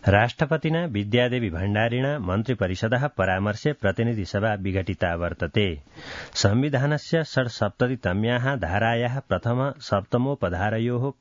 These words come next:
पञ्चाशीतितम्याः धारायाः संसदीय प्रणाल्याः आधारभूत मर्म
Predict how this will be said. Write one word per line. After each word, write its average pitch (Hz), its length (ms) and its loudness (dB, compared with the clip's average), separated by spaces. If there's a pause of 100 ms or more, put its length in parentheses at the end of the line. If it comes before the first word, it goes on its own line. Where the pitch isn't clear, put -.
पञ्चाशीतितम्याः 117 1600 0
धारायाः 120 680 -2
संसदीय 131 600 -4
प्रणाल्याः 117 840 0
आधारभूत 104 840 -2
मर्म 90 440 -2